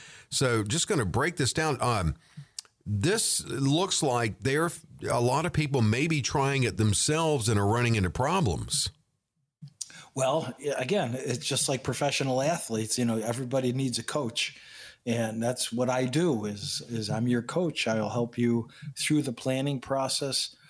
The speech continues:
Speaker 2: uh, up until the time you retire and then, and then start generate your own income stream. So that's the whole key,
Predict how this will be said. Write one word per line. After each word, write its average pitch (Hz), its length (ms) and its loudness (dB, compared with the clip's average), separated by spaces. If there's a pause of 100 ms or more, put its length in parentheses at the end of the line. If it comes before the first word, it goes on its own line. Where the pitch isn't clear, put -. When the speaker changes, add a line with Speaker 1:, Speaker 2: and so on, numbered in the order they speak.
(260)
Speaker 2:
uh, 113 260 -2
up 120 220 -4
until 127 340 0
the 123 100 0
time 131 300 -2
you 127 100 0
retire 120 560 0
and 120 140 2
then, 120 160 4
and 117 320 0
then 117 140 0
start 113 360 -4
generate 123 380 0
your 120 200 0
own 123 120 4
income 131 440 0
stream. 101 380 -4
So 110 200 -4
that's 123 320 -2
the 135 100 0
whole 127 220 0
key, 208 440 0